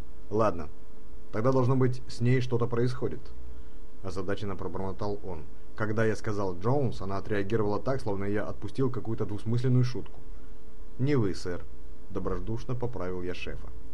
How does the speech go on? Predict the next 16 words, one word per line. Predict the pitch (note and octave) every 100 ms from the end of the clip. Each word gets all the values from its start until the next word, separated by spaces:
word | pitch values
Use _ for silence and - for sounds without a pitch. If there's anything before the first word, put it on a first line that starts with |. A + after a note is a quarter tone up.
| - - - - - - - - -
Некоторое | F#3+ F#3+ C#3
время | B2+ A#2+
он | A2+
колебался, | A2+ G#2+ A2 B2+ - D#3 - - - - - -
потом | B2 D3+
решил | B2 B2+ A2+
махнуть | G#2+ A2+ G#2
на | G2+
подобную | - G#2+ G2 G2+
мелочь | G2+ G2 F#2
рукой | G2 F#2 - D3
и | A#2+
заняться | G#2 G#2 A#2 G2+
изучением | F2+ - A2+ A#2+
результатов | G#2 F2 E2 E2 F2+
вскрытия. | - - D#2 - -